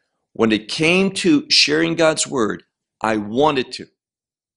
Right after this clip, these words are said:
share your truth." Removing it from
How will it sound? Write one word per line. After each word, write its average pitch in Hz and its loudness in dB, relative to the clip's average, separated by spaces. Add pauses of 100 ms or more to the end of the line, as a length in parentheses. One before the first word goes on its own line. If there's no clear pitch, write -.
(140)
share 110 -2
your 107 -4
truth." - -14 (920)
Removing 180 2
it 208 -2
from 127 -2